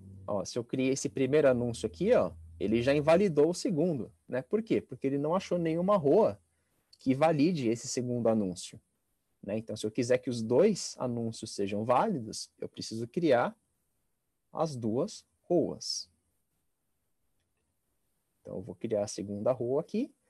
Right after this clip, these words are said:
Pronto, né? Agora os meus dois anúncios estão validados, né?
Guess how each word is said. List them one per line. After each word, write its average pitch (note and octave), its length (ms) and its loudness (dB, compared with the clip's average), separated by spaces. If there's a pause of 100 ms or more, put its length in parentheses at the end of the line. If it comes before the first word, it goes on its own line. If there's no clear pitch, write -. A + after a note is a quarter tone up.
(360)
Pronto, D3 480 2 (120)
né? E3 280 -8
Agora A#2+ 360 2
os D#3 120 2
meus D#3 260 0
dois C#3+ 300 2
anúncios C#3+ 440 -4
estão E3 220 -6
validados, D#3 800 -2 (240)
né? - 100 -18